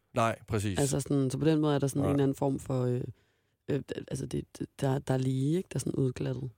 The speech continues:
Speaker 1: Præcis. Men det er virkelig rigtigt, at de begge to er virkelig gode til at give plads, altså til
Speaker 2: Ja.
Speaker 1: det her med, at,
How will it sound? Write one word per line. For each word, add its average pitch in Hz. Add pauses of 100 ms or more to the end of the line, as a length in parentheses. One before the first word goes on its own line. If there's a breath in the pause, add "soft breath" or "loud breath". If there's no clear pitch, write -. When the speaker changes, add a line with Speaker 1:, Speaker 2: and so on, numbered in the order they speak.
(200)
Speaker 1:
Præcis. 110
Men 131
det 139
er 135
virkelig 165
rigtigt, 135
at 110
de 117
begge 139
to 131
er 104
virkelig 117
gode 117
til 117
at 101
give 107
plads, -
altså 101
til -
Speaker 2:
Ja. -
Speaker 1:
det 98
her 95
med, 90
at, 90